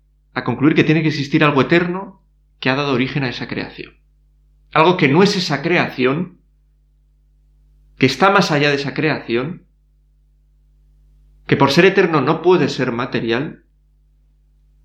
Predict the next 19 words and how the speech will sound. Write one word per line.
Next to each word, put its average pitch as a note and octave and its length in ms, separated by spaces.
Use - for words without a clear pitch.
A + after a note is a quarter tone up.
tiene D3+ 240
que A#2 80
ser - 540
de D3 220
otra, D3 500
de C3 120
otro C3+ 240
orden C3+ 460
espiritual, - 760
que A#2+ 100
esté A#2+ 180
en B2 60
el B2 40
origen C3 500
de A#2 120
todo A#2+ 220
lo G#2 80
que G#2+ 80
existe. - 400